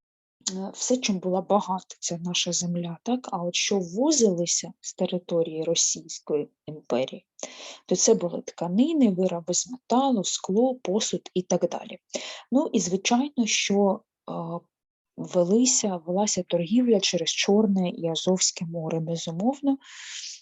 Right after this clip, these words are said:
Ось. І саме в цей період зароджується, ну,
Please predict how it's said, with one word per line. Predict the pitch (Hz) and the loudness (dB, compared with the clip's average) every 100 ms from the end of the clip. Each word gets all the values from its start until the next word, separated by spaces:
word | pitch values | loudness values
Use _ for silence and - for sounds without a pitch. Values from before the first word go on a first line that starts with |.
| - - | -6 4
Ось. | 226 - - _ _ _ _ _ _ - - _ _ _ - - - | 4 4 -4 _ _ _ _ _ _ -20 -20 _ _ _ -14 -10 -4
І | |
саме | - 226 240 220 | 0 2 2 2
в | 208 | -2
цей | - 202 196 | -2 0 2
період | - 185 226 277 285 - _ - | 2 4 6 6 4 -2 _ -6
зароджується, | 180 190 180 214 240 240 240 240 240 - 220 - - - - _ - | -2 0 2 2 2 4 6 6 4 2 0 -2 -18 -20 -20 _ -6
ну, | 226 226 | -2 -2